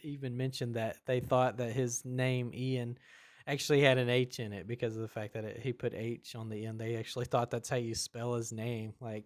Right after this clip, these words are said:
I A N H. <laughs> And it's like, "No, the H is for my last name." It's like that, which is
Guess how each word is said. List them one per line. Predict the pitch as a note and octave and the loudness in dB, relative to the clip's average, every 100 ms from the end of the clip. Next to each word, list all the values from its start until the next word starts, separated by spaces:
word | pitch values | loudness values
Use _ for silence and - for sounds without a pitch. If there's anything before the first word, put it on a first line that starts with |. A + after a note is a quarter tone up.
| _ - B2+ - - - B2+ - | _ -16 -16 -16 -20 -18 -18 -2
I | B2 B2+ B2 B2 | 4 4 4 4
A | C3+ C3+ | 6 4
N | C#3+ C3+ B2+ | 4 0 2
H. | B2+ C3+ C3+ - - D3 D3 | 4 4 4 -4 -4 -2 -4
<laughs> | - | -2
And | C#3 | -4
it's | B2+ C3 | 0 2
like, | B2+ | 2
"No, | C3+ D3 D#3 C3+ | 6 12 12 12
the | C3 C3 - | 8 2 4
H | C3+ D#3 D#3 | 4 4 4
is | C#3+ C3 | -4 -2
for | C#3 | 0
my | C3+ C#3+ B2 | 2 4 4
last | A#2+ C#3 C3+ - | 4 4 2 -4
name." | A2 A2 B2 - - - - - - - - | -4 -4 -6 -10 -18 -20 -20 -20 -20 -20 -12
It's | C#3+ - | -6 -2
like | A#2+ | 0
that, | A#2+ A#2 - | 0 -4 -2
which | C#3 C3+ | 0 0
is | A2+ A2 | -2 -6